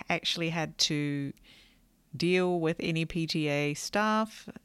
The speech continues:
as in I've just done my little sticking the bell marks on the papers and then sending it back. And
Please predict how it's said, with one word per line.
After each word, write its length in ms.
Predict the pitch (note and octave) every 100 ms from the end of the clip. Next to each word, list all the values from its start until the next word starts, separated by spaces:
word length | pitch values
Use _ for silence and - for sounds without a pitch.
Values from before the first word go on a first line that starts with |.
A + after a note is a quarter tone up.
| _ -
as 200 | D#3+ D3
in 520 | - D3 D3 C#3+ C#3 C#3
I've 160 | C#3
just 240 | C3+ D3+ -
done 240 | C#3+ C#3+
my 120 | C#3+
little 240 | C#3 C#3+ C#3
sticking 680 | - - - E3+ E3 E3 D#3+ - - - -
the 80 |
bell 200 | F3+ E3
marks 360 | D#3 D#3 D3 -
on 160 | E3 D#3+
the 60 |
papers 720 | - D3+ D3 D3 D3 D3 D3 -
and 100 | D3
then 140 | D3 D3
sending 320 | - E3 D#3
it 120 | -
back. 600 | D#3 D3 C#3+ C#3+ - - -
And 500 | D3 C#3+ C#3 C#3 C3+